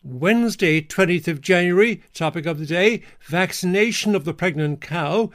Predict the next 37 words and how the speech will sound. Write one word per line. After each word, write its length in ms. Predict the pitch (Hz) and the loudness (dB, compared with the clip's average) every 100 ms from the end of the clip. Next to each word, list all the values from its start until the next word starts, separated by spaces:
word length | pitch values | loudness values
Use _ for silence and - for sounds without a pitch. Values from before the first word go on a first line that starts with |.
| - - | -14 -8
and 160 | 156 | -8
common 320 | - 214 214 208 | -2 2 4 6
diseases 640 | 202 170 220 208 160 185 | 4 4 2 2 -2 0
of 180 | 196 160 | 0 2
the 80 | 175 | 2
young 260 | 175 180 | 2 0
calf. 500 | - 196 156 139 - - - - - | 0 0 0 -4 -12 -20 -20 -20 -4
Questions 540 | 185 165 - 202 170 | 0 0 2 0 2
answered 380 | 185 175 160 147 | 2 2 -2 -4
by 160 | 143 | -2
a 80 | 139 | -4
panel 480 | 135 135 196 185 180 | -4 -2 0 2 0
of 120 | 135 | 0
speakers 540 | 110 214 202 202 196 - | -4 -2 2 2 2 0
from 160 | 160 | -2
A 100 | 165 | 0
H 260 | 143 160 156 | 0 0 0
I 200 | 170 180 | 0 2
and 180 | 165 160 | 0 -2
Teagasc 480 | 180 180 196 - - - - | -2 0 0 -2 -10 -20 -10
experienced 840 | 214 - - 294 247 220 220 - | -8 -6 2 4 6 6 4 2
in 100 | 208 | 0
the 120 | 214 | 2
area 460 | 202 214 190 185 160 - | 4 6 6 6 0 -8
of 140 | 165 | -14
calf 320 | - 196 196 - | -4 0 0 0
health. 400 | 202 160 120 - - - - | 0 0 -4 -14 -20 -20 -4
And 120 | 147 | -2
that's 180 | 156 160 | 0 -2
a 80 | |
live 480 | 156 180 214 196 170 | 0 0 2 4 2
webinar 720 | 175 147 151 156 160 165 170 - - | 2 -2 0 0 -2 0 -2 -6 -10
at 180 | 165 151 | -6 -2
seven 300 | - 196 185 | 2 2 2
thirty 360 | - 226 202 180 | 2 2 4 2
P 240 | 214 165 | 2 2
M, 280 | 135 123 | 0 -8